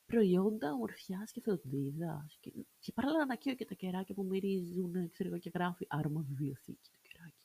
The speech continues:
λες και, ξέρω εγώ, μυρίζει η βιβλιοθήκη. Και όλο αυτό είναι κάτι που μου αρέσει πάρα πολύ. Δηλαδή, είναι κάτι πολύ απλό, δηλαδή, μπορείς να πεις, «Έχω πέντε ευρώ,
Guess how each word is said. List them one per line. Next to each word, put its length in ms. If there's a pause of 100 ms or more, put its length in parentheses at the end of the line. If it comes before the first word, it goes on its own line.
(140)
λες 120
και, 120 (380)
ξέρω 200
εγώ, 140
μυρίζει 320
η 40
βιβλιοθήκη. 520 (640)
Και 160 (240)
όλο 260
αυτό 360
είναι 180
κάτι 300
που 140
μου 180
αρέσει 260 (100)
πάρα 300
πολύ. 400 (380)
Δηλαδή, 380 (300)
είναι 140
κάτι 180
πολύ 220
απλό, 480
δηλαδή, 560
μπορείς 220
να 180
πεις, 340 (320)
«Έχω 220
πέντε 180
ευρώ, 420